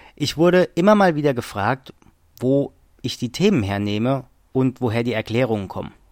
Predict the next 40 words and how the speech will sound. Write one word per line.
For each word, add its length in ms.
Ich 160
habe 140
es, 80
glaube 280
ich, 220
in 180
meiner 440
ersten 600
Podcast-Folge 680
erwähnt, 560
aber 140
ich 120
mache 140
das 180
gerne 220
hier 180
jetzt 180
auch 120
nochmal. 500
Ich 220
nehme 640
neben 260
meinem 240
Beruf 460
am 260
Fernstudienprogramm 1120
der 160
Hochschule 360
Koblenz 520
teil 280
und 240
studiere 440
hier 240
im 100
Fernunterricht 720
den 100
Master 380
of 140
Business 340
Administration 880